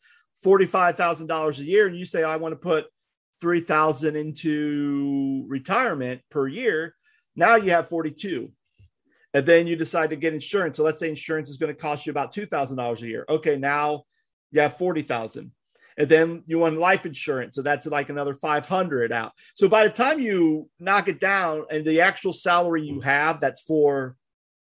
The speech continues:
food and utilities and bills and everything else, is gonna be significantly less than your package because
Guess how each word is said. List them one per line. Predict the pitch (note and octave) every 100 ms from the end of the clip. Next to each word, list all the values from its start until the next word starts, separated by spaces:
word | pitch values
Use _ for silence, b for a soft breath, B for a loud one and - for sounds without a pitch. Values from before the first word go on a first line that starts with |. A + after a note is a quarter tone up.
| _ _
food | _ _ F#3 F3+ F3 E3+ E3+ D#3+ D3+ - -
and | C3 A#2+
utilities | A#2+ - - F#3+ G3+ G3 F#3 E3+ D#3+ D#3
and | - B2 A2+ _
bills | F3 F#3 F3+ D3+
and | D3
everything | D3 C3+ F3
else, | E3+ G3 D#3+ - _ b b b
is | E3+ D3
gonna | C4 C#4+
be | F#3+ G#3 G3
significantly | - E3+ F3+ F3+ E3 E3 D3+
less | D3+ F#3+ F3+ -
than | D3
your | C3+
package | - A#3 F3 D3+ C#3+ -
because | D#3 F3+ E3+ E3 D#3+ D#3